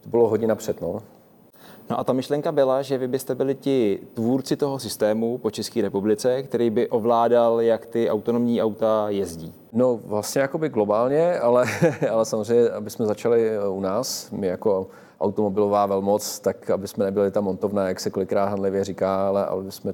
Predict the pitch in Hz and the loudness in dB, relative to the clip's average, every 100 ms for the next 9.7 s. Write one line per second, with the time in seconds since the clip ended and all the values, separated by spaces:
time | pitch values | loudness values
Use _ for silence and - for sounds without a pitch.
0 | - 98 95 107 101 - 98 95 110 - | -6 -4 -2 -2 -4 -4 -2 -2 -4 -10
1 | - - _ _ _ - 101 98 95 95 | -20 -20 _ _ _ -2 0 2 2 2
2 | 95 - 101 98 - 113 104 107 110 120 | 0 0 -2 -2 -2 0 0 0 -2 -4
3 | 113 - 110 104 110 107 113 104 113 113 | -6 -4 -4 0 0 2 0 0 2 2
4 | 104 107 107 107 110 107 104 104 101 113 | 2 2 2 4 4 2 -2 -8 -6 -4
5 | 107 101 98 98 101 101 - - - _ | -4 -2 -2 0 0 -2 -4 -18 -20 _
6 | - 110 98 - 104 101 95 87 98 - | -8 -2 -2 0 -2 0 0 -2 -6 -4
7 | 104 104 101 107 - 98 101 101 110 104 | -2 -2 -2 -4 -2 0 0 -2 -2 -2
8 | 95 - 107 104 98 - 101 98 101 95 | -2 0 2 2 0 0 0 0 -2 -2
9 | 95 101 98 - 98 95 | -2 -2 -4 -4 -4 -2